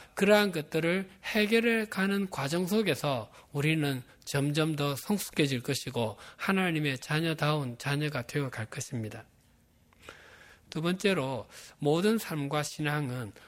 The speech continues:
하나님과의 관계에서 시작하고 끝난다는 것입니다.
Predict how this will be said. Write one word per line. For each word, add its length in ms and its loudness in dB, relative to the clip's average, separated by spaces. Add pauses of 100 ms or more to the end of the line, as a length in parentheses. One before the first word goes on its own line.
하나님과의 840 -2
관계에서 600 -4
시작하고 840 -4 (460)
끝난다는 600 -2
것입니다. 540 -10